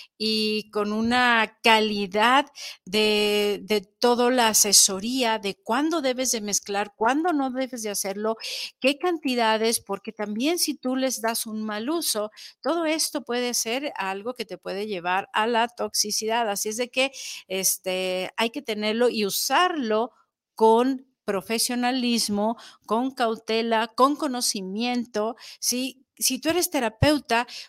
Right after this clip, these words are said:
puedes incluir estas terapias que la verdad van a ser magnífico,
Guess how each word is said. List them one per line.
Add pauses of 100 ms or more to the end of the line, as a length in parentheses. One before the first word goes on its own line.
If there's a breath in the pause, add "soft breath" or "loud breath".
puedes
incluir
estas
terapias
que
la
verdad
van
a
ser
magnífico,